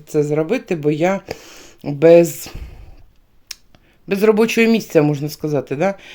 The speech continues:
У мене ні ноутбука, ні принтера, а десь розставляти це в кімнаті і там під це під'єднувати. Ну, можливо, воно так і буде, але все рівно це незручно. А для того, щоб було зручно, його треба зробити, а зробити,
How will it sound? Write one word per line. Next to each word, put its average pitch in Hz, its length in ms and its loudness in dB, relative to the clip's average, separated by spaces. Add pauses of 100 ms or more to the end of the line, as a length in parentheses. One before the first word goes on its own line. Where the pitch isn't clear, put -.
(200)
У 170 40 -2
мене 165 200 2
ні 165 260 2
ноутбука, 165 760 -2
ні 147 320 0
принтера, 180 680 -2 (320)
а 170 300 2 (920)
десь 196 400 2
розставляти 196 840 0
це 185 200 -6
в 170 80 -8
кімнаті 196 640 -4
і 170 40 0
там 226 300 0
під 196 240 -10
це 175 280 0 (200)
під'єднувати. 156 880 -4 (320)
Ну, 240 80 -2
можливо, 196 480 2
воно 190 240 -2
так 190 220 -4
і 196 40 -6
буде, 226 240 -2
але 190 140 0
все 190 220 -4
рівно 208 300 -2
це 180 180 -6
незручно. 151 720 -6 (460)
А 170 80 -4
для 185 200 -2
того, 214 300 -4
щоб 180 220 -10
було 180 420 -4
зручно, 208 480 -6
його 180 180 -2
треба 175 360 -2
зробити, 180 520 -4
а 165 60 4
зробити, 175 600 -4